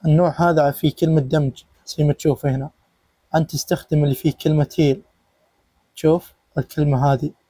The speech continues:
هذا الجهاز المطلوب، لأنك لو استخدمت هذا ما راح يجمع لك شيء، لكن، آه، بيدمج بس. راح نستخدمه زي ما تشوفون لفلة واحد وكل شيء، أتوقع لا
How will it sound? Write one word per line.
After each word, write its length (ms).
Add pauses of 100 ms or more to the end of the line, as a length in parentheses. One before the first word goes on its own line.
(560)
هذا 220
الجهاز 420
المطلوب، 440
لأنك 340
لو 60
استخدمت 500
هذا 280 (720)
ما 120
راح 180
يجمع 320
لك 140
شيء، 280 (420)
لكن، 540
آه، 260 (160)
بيدمج 560
بس. 320 (640)
راح 160
نستخدمه 560
زي 140
ما 80
تشوفون 320
لفلة 240
واحد 320
وكل 180
شيء، 200
أتوقع 380
لا 320